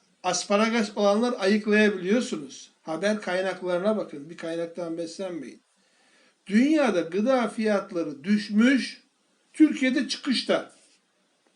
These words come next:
Bunun hesabını kim soracak? Ben soramam. Ben sadece gidip almam. Kasaya gidip,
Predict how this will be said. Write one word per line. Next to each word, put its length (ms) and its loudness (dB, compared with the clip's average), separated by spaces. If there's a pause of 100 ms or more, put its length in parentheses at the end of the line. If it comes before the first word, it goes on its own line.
(640)
Bunun 220 4
hesabını 560 6
kim 260 2
soracak? 680 -2 (1400)
Ben 160 0
soramam. 600 0 (520)
Ben 180 4
sadece 600 0
gidip 460 -2
almam. 520 4 (1120)
Kasaya 440 2
gidip, 360 -8